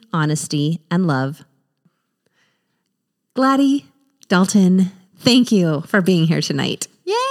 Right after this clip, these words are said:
Speaker 2: I'm so happy to be here.
Speaker 1: Oh, it's been such a fun evening.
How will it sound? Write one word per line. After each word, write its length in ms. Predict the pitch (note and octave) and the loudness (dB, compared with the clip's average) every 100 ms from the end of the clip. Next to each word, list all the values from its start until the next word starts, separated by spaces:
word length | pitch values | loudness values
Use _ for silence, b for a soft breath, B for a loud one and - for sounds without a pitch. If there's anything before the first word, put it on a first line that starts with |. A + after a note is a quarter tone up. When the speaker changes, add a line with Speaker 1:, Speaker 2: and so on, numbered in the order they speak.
| B4+ E4+ | -6 -6
Speaker 2:
I'm 120 | G#3+ | -6
so 140 | A3 | -8
happy 240 | A3 A3 A3 | -8 -8 -6
to 80 | |
be 140 | A3+ A3 | -6 -6
here. 260 | G3 E3 G#3 | -6 -6 -2
Speaker 1:
Oh, 200 | G#3+ G#3 | 0 0
it's 140 | G3+ | 0
been 140 | A3+ A3 | -2 -2
such 200 | A#3+ G#3 | -2 -4
a 60 | |
fun 220 | - G3 - | 0 -2 2
evening. 600 | F#3+ G#3+ C4 C4+ C#4 | 2 2 2 2 2